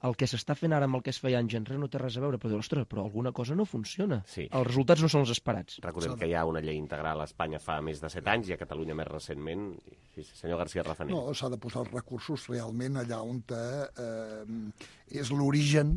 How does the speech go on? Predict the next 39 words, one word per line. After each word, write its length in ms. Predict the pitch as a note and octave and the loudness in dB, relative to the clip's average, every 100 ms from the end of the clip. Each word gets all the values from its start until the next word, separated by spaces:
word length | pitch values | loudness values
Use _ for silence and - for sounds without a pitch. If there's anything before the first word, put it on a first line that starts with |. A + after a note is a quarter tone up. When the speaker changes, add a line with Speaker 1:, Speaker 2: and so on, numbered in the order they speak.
| - | 0
Speaker 3:
de 140 | - A2+ | -6 -6
tots 280 | A#2+ - B2+ | -4 -4 -6
aquests 340 | - A2+ - | -4 -6 -4
fets 360 | B2 A#2 A#2 - | -4 -4 -6 -6
lamentables. 880 | A2 G#2+ G2+ G2 C3+ - G2+ F#2 - - - - - | -6 -6 -4 0 0 0 -6 -8 -12 -16 -20 -20 -16
Si 140 | - | -10
vas 140 | G#2+ - | -10 -10
posant 280 | A#2+ A#2 A2 | -8 -6 -6
recursos, 480 | G#2+ - B2 - - | -6 -4 -4 -6 -10
posant 300 | G2+ G#2+ G#2 | -8 -6 -6
pedaços, 480 | - A#2+ A#2 A2 - | -2 -2 -2 -8 -12
per 140 | G2+ | -12
dir-ho 180 | G#2+ G#2+ | -8 -6
d'alguna 280 | A2 G#2+ A2+ | -6 -4 -2
manera, 280 | A#2 A#2+ A2+ | 0 0 2
mai 240 | B2 A#2+ | 4 4
arregles 400 | G#2+ A2 A2+ G#2+ | 2 -2 -4 -6
el, 180 | G2+ F#2 - - - - | -6 -10 -14 -20 -20 -16
el 140 | - G2+ | -10 -8
fons 340 | - B2+ A2+ A2 | 0 0 0 -2
de 80 | |
la 160 | G#2+ G#2 | -4 -6
qüestió, 440 | - G#2+ - A#2+ G#2+ | -8 -12 -8 -8 -6
no? 180 | A2+ - G2 F#2+ - - - - - | -8 -10 -14 -14 -16 -20 -20 -18 -2
Eh, 460 | D3 C#3+ C#3+ C#3 C#3 | 4 6 8 6 4
és 160 | G#3 - | 2 2
una, 220 | D3+ B2+ A2 G#2 - | 2 2 0 -4 -6
és 160 | A#2+ A2+ | -8 -4
una 400 | A#2+ A2 G#2+ G2 F#2 F#2 F#2 | -4 -4 -6 -8 -14 -16 -14
derrota 400 | F2+ G#2+ B2 A#2+ | -12 -6 -6 -6
també 240 | G#2+ G#2+ G#2+ | -8 -6 -6
per 160 | A2 - | -8 -6
tots 220 | B2 - | -8 -8
que 100 | - | -10
una 160 | A2 G#2+ | -10 -10
persona, 680 | - - - A#2 - B2 A#2+ - | -12 -12 -10 -10 -8 -8 -8 -8
mm, 360 | A2 G2+ F#2+ A2 | -8 -8 -8 -10
es 80 | - | -8
suïcidi. 440 | G#2+ - G#2 A#2 | -8 -8 -10 -14